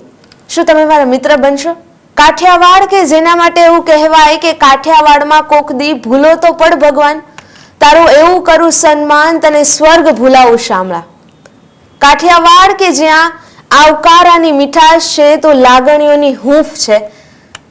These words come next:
માખણ ચોરની માયામાં રહેતો આ કાઠિયાવાડ, ત્યાંના લોકોની જે બોલી છે તે એટલી મીઠી છે કે જેના લીધે તેઓ દરેક જગ્યાએ ઓળખાતા હોય છે.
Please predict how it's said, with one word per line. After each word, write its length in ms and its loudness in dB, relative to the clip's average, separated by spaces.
માખણ 500 0
ચોરની 420 0
માયામાં 640 2
રહેતો 320 2
આ 160 2
કાઠિયાવાડ, 800 2
ત્યાંના 360 2
લોકોની 600 0
જે 180 -2
બોલી 460 0
છે 300 2
તે 360 -6
એટલી 360 0
મીઠી 380 0
છે 280 0
કે 120 -2
જેના 300 0
લીધે 460 2
તેઓ 220 2
દરેક 340 2
જગ્યાએ 500 2
ઓળખાતા 540 0
હોય 180 2
છે. 200 -6